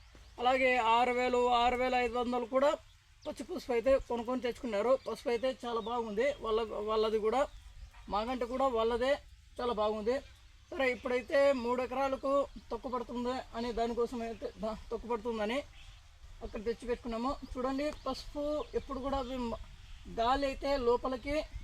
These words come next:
దూరకూడదు. లోపల వచ్చేసి వేపాకు వేసేసిన తర్వాత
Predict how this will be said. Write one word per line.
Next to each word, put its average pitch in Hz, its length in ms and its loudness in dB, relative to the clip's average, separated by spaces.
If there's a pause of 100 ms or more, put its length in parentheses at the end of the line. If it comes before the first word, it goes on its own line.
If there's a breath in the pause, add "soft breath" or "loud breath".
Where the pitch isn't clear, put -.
(140)
దూరకూడదు. 233 520 2 (580)
లోపల 247 260 2
వచ్చేసి 262 560 -2 (1300)
వేపాకు 233 720 2
వేసేసిన 254 500 0
తర్వాత 247 420 -2